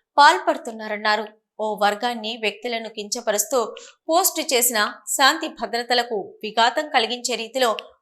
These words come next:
పుకార్లు ప్రచారం చేసినా జైలుకు వెళ్లాల్సి ఉంటుందని హెచ్చరించారు. అలాంటి వారికి జైలు శిక్ష, జరిమానాతో పాటు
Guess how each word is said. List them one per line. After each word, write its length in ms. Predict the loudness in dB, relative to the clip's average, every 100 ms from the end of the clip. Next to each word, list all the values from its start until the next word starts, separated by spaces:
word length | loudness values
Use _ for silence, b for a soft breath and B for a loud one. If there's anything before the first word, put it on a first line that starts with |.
| _ -4
పుకార్లు 420 | 4 4 4 -2
ప్రచారం 480 | 0 0 0 -4 -2
చేసినా 400 | 0 0 0 -2 -6 -4
జైలుకు 420 | 2 2 0 -2
వెళ్లాల్సి 420 | 0 0 2 0
ఉంటుందని 500 | -4 -12 -8 -6 -6
హెచ్చరించారు. 760 | -8 -6 -6 -2 4 4 4 -8 B B B _ 2
అలాంటి 400 | 4 2 0 0
వారికి 440 | 0 0 -6 -2
జైలు 220 | 0 0 0
శిక్ష, 280 | -2 -2 -2 -4 -4
జరిమానాతో 540 | -4 -4 -4 -6 -4 -2
పాటు 480 | 0 0 -2 -6